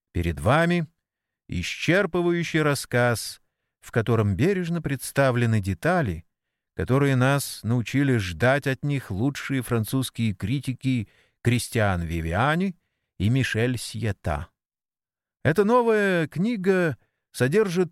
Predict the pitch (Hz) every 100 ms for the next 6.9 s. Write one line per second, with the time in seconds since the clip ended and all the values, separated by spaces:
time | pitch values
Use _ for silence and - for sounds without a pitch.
0 | - 190 208 - - 185 180 156 160 156
1 | 143 131 123 - 120 151 143 143 135 123
2 | 101 101 113 123 110 101 95 90 90 151
3 | 165 165 - - _ - 117 165 175 139
4 | 98 131 180 - - _ _ _ - -
5 | - 160 170 160 151 147 151 151 143 135
6 | - 131 - 98 85 80 - -